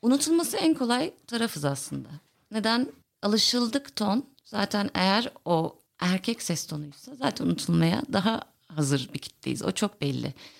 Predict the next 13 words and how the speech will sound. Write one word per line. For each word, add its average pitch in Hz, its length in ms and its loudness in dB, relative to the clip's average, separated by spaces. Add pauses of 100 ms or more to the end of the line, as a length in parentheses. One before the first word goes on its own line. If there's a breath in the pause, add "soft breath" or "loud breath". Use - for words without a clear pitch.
(120)
Neden? 233 340 2
Görünürlüğün 240 760 4 (220)
fazla 226 300 2
olmadığı, 202 720 2
sistemin 233 480 0
dışında 214 340 0
biraz 208 280 0
kalmak 202 380 0
istediğin 165 600 -4
bir 185 140 -6
dönem 226 300 2
geçirdiysen 226 680 0
gerçekten 226 640 0